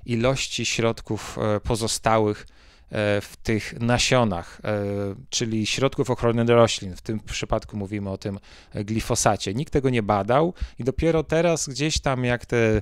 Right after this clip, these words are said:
eksport, e, za granicę tej kaszy był, ktoś się obudził, sprawdził, że te dawki są gigantyczne, zresztą o, o tym glifosacie się teraz mówi trochę już więcej, no to nagle już zaczynają gdzieś tam na tych skupach gdzieniegdzie badać i sprawdzać, czy nie są przekroczone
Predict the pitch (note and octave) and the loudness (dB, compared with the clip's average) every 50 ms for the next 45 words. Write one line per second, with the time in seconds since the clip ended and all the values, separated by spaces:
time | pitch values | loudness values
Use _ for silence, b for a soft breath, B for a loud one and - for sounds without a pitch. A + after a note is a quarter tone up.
0 | B B B B B B - A#2+ - - - - - A2 G#2 G#2+ - - - A2+ | B B B B B B -8 -4 -2 -2 -2 0 0 0 -2 -2 -2 -2 -2 0
1 | G#2+ G#2 G2+ G2 G2+ A#2+ A2 A2 G#2+ G2+ G#2 B2 C#3 - - A#2 - A2 G#2 - | 0 2 0 2 0 2 2 4 2 4 2 2 0 -2 -4 -2 -2 -2 -2 0
2 | - A2+ - - - G2+ G#2 C#3 D#3 - - B2+ - - - A2+ G#2 G2+ G#2+ C3 | 0 0 0 0 -2 0 0 0 0 0 0 -2 -2 0 2 2 2 2 4 4
3 | D#3+ D#3+ D#3 D3+ B2+ - - B2 B2+ C#3 C#3 C3 C3+ A#2+ A2+ G#2+ G#2+ G2+ A2+ B2+ | 2 4 4 0 0 2 2 4 4 4 4 2 -2 -4 -2 -4 2 4 4 4
4 | B2 - - - - - A2+ G#2+ G#2+ G2+ G2+ G2 F#2+ - E3 - - D3+ C3 A#2+ | 4 2 -4 -6 -4 -2 -2 -2 -2 -2 -2 -4 -2 -2 -2 0 0 0 0 0
5 | A2+ - - A#2+ G#2+ G#2 G#2+ - G#2+ G2 - - A2 G#2 G2 A2 A2 - - A2+ | -2 0 0 0 0 0 0 -2 -4 -6 -4 -6 -8 -6 -6 -6 -6 -6 -8 -6
6 | - - A#2 - - A2 - A2+ G#2 - G2+ G2 - - G#2+ G2+ G2 F#2+ G2 F#2+ | -4 -4 -2 -2 -4 -6 -6 -6 -4 -4 -4 -4 -2 -2 -2 -4 -2 -4 -6 -4
7 | - G2+ G#2 A2 B2+ D3+ D#3+ D#3 - - C#3+ C3+ C3 B B B B B B B | -4 -4 -2 0 0 0 0 0 2 2 2 2 0 B B B B B B B
8 | - - - G#2+ A#2 D3+ F3 E3+ - D3 B2+ A2 A2+ B2 B2+ A#2+ A#2+ A#2 A2+ A2+ | -16 -10 -6 -4 -2 -2 -2 -2 -2 -4 -2 0 0 0 0 0 0 0 0 0
9 | A2+ B B B B B - G#2+ B2 C3+ - - - A#2 A2 A2 - - G#2+ G#2+ | 0 B B B B B -4 -2 -2 -2 -4 -4 -2 -2 -2 -2 -2 -4 -2 0
10 | G#2+ A2 A2 G#2+ G2+ G2+ G2+ - - A2 G#2 G#2 G2 - G2+ - - - A#2 - | 0 0 0 -2 -4 -4 -6 -6 -4 -4 -4 -4 -4 -6 -8 -8 -8 -8 -6 -4
11 | A2+ G#2 G2 G2 G2 G2+ G2 G2+ G2 F#2 F2+ G2 F2+ F#2+ A#2+ C#3+ D3+ D3+ C3+ - | -4 -4 -4 -4 -4 -4 -4 -4 -4 -4 -6 -6 -2 0 2 2 2 2 -2 -2
12 | A2 G2+ - - A2 A#2 A#2+ A#2 A#2+ A2 - - - G#2 G#2 G2+ - G#2 G2 - | -4 -6 -4 -2 0 0 0 0 -2 -4 -4 -6 -6 -6 -6 -6 -6 -8 -8 -8
13 | - - - G#2 - - G#2 G2 G2 F#2+ | -10 -8 -8 -8 -6 -6 -4 -4 -4 -6